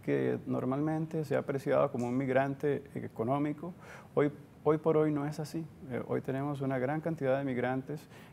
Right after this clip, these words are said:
que están viniendo a nuestro país por un conflicto armado que verdaderamente destroza familias y que está causando en lo más profundo de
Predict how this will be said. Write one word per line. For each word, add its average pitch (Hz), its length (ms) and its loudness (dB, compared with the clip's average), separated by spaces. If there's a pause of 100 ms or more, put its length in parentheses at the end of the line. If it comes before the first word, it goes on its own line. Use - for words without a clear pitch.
(160)
que 117 560 0
están 135 500 -4
viniendo 147 320 0
a - 20 0
nuestro 147 260 -2
país 131 480 -2
por 123 180 0
un 131 100 -2
conflicto 139 420 -2
armado 131 540 2 (320)
que 139 100 2
verdaderamente 131 760 2
destroza 127 440 -2
familias 135 580 0
y - 60 -6
que - 80 -8
está - 180 -6
causando 127 540 0
en 117 100 -2
lo 117 80 -2
más 120 240 -2
profundo 127 640 -4 (420)
de 110 540 -2